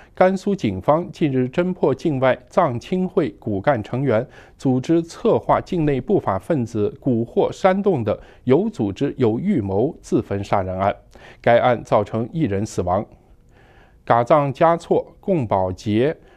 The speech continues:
扎西坚措等七名主要嫌犯被缉捕归案。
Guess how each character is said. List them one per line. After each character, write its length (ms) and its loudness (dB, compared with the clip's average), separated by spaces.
扎 180 4
西 240 -8
坚 240 2
措 220 2
等 260 -2
七 260 -6
名 240 -2
主 200 -4
要 160 0
嫌 280 -2
犯 220 0
被 240 0
缉 180 -4
捕 160 -6
归 220 -2
案。 120 2